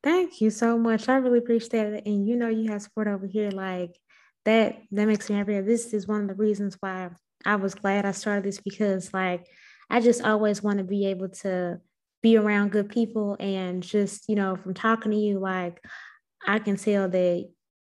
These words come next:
that you all at, at your studio, and, you know, I know that you guys are gonna be able to just keep, uh, shelling out good work, because I could tell that you, uh, you seem like a really good person, and I just wish you all the best.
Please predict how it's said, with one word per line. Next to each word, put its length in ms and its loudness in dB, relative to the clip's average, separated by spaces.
that 380 -2
you 220 -4
all 280 0
at, 160 -6
at 400 -4
your 80 -2
studio, 540 0
and, 360 -2
you 120 -2
know, 320 -4
I 80 -2
know 260 0
that 380 0
you 140 -8
guys 260 -4
are 40 -8
gonna 200 -4
be 220 -2
able 180 -6
to 440 -4
just 240 -4
keep, 240 -2
uh, 220 -2
shelling 320 -2
out 140 -4
good 140 -2
work, 320 -4
because 680 -2
I 80 -6
could 180 -8
tell 220 -2
that 340 -4
you, 200 0
uh, 80 4
you 160 0
seem 200 -2
like 140 -2
a 80 0
really 200 -2
good 180 -2
person, 460 -2
and 300 -2
I 100 -4
just 220 -6
wish 200 -6
you 80 -4
all 140 0
the 100 -6
best. 540 -2